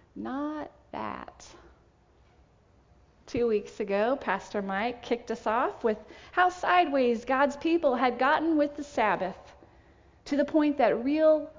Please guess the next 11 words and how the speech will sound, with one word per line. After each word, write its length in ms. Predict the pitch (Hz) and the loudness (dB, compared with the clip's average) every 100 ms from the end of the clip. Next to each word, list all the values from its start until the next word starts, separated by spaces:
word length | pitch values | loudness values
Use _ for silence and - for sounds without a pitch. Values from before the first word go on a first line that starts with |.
| - | -14
live 600 | 233 262 269 277 269 - | -4 0 2 0 -2 -8
people 480 | - 285 277 226 202 | -6 -6 -2 -2 0
were 160 | 196 196 | -2 -4
suffering 640 | - 262 269 269 208 202 | -2 -2 0 -2 -4 -4
for 220 | - 226 | -4 -4
the 140 | 208 208 | -4 -6
sake 520 | - - 294 311 285 | -6 -2 -2 -2 -4
of 220 | 220 - | -6 -8
keeping 480 | - 294 285 285 240 | -6 -4 -2 0 0
the 160 | 196 | 0
letter 760 | 190 208 220 254 269 240 180 | -4 -6 -4 0 0 0 -2